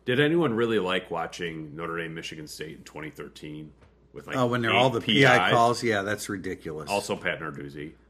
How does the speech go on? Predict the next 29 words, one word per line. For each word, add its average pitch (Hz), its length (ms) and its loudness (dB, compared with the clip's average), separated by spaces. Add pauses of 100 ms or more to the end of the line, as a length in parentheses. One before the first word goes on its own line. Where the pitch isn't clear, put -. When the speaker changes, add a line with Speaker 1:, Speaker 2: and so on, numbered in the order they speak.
Speaker 1:
Like, 104 140 0
Speaker 2:
Yeah. 110 300 4 (180)
Speaker 1:
that, 139 220 0
like, 143 160 -2 (280)
that's 151 220 0
just 175 220 -4
not 135 240 4
a 120 40 4
good 113 480 -2
product. - 760 -6 (160)
Um, 95 600 0 (240)
but 117 380 2 (1300)
it 107 120 -4
just, 117 300 -10
it, - 240 -10
it 117 60 -2
needed 117 280 0
to 107 80 0
be 101 120 0
managed 95 560 -4
better 87 340 -2
than 80 160 -8
it 78 140 -12
was, 71 680 -12
um, 73 340 -12 (320)
by 78 120 -6
this - 220 -14
crew. - 280 -18 (120)
Speaker 2:
Right. 95 260 -4